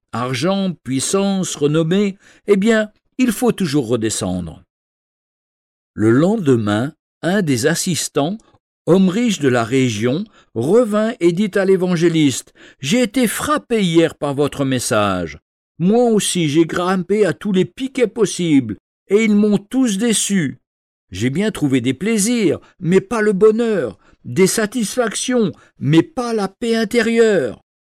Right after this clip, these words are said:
Tout heureux de cette confession si franche, l'évangéliste,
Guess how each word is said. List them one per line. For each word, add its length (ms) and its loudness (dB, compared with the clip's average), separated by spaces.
Tout 200 -2
heureux 300 4
de 40 -10
cette 220 -4
confession 560 -2
si 180 -6
franche, 600 -6
l'évangéliste, 960 0